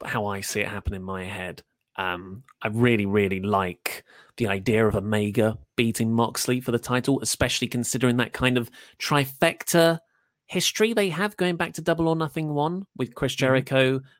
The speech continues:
Speaker 1: and Omega in the main event and then Moxley coming out. There's so much story you can work with there. Michael Dominguez, however, says Four Horsemen, Cody, F T R, and Omega. Spears is a red herring.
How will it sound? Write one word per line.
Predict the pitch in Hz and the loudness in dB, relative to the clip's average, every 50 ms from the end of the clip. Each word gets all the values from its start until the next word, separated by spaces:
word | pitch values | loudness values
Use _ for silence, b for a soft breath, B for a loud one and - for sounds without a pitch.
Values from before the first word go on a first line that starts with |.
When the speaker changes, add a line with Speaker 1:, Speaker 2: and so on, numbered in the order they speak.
| b - | b -6
Speaker 1:
and | - 123 123 120 | -2 0 0 0
Omega | - 120 120 120 127 127 117 127 | -2 -2 0 2 2 0 2 0
in | 127 123 | 0 0
the | 120 | 0
main | 120 120 120 120 123 | -2 -2 -2 -2 -2
event | 110 120 120 123 - | -2 -2 -4 -4 -4
and | - 107 | -8 -10
then | 98 | -10
Moxley | 95 104 113 110 - - - 120 113 | -6 -6 -6 -6 -6 -8 -10 -10 -10
coming | - 117 113 110 110 | -10 -10 -10 -8 -6
out. | 107 107 - | -8 -8 -10
There's | - - | -10 -10
so | - - - - 143 135 | -8 -6 -4 -4 -4 -4
much | 117 104 90 - - | -6 -6 -2 -2 -2
story | - - 110 104 101 98 95 | 0 0 0 0 0 -2 -4
you | 92 - | -6 -8
can | - 95 98 | -10 -10 -6
work | 101 104 98 - - | -4 -4 -6 -6 -8
with | - 98 - _ | -10 -10 -8 _
there. | 101 95 92 90 B B B B B B B B | -4 -4 -4 -6 B B B B B B B B
Michael | 143 175 - - 185 147 | 2 2 4 4 4 4
Dominguez, | 147 127 143 196 254 277 240 165 120 107 - | 6 4 6 8 8 8 8 6 4 2 2
however, | 110 113 104 95 92 - 101 | 0 2 2 0 0 -2 -2
says | - - 117 117 - | -2 0 0 0 -2
Four | - - - 202 226 240 226 | -4 0 6 8 8 8 6
Horsemen, | - - 208 202 196 185 - - - 104 95 107 139 170 - _ _ _ _ _ _ | 6 4 6 6 6 6 4 0 -2 -4 -4 -4 -6 -6 -8 _ _ _ _ _ _
Cody, | - - 208 220 226 220 165 120 98 107 143 190 - _ _ _ _ _ _ _ _ | -2 2 4 4 4 4 0 0 -2 -4 -6 -6 -8 _ _ _ _ _ _ _ _
F | - 165 180 - | -4 -4 -4 -2
T | - - 196 170 | -2 0 2 4
R, | 120 95 92 90 113 143 151 - _ _ _ _ _ _ _ _ _ _ | 4 4 2 0 -2 -4 -6 -10 _ _ _ _ _ _ _ _ _ _
and | 131 127 123 | -4 -2 0
Omega. | 120 123 135 160 180 196 180 139 101 82 - - _ _ _ _ _ _ | 2 2 4 4 4 2 2 0 -2 -2 -4 -10 _ _ _ _ _ _
Spears | - - - - 156 156 160 160 147 127 | -6 -6 -2 0 2 2 4 2 2 2
is | 156 135 | 0 0
a | 147 | 0
red | 139 135 151 156 147 - | 0 2 2 2 2 -2
herring. | - - 151 165 170 127 90 80 | -6 -6 -4 -4 -4 -4 -6 -10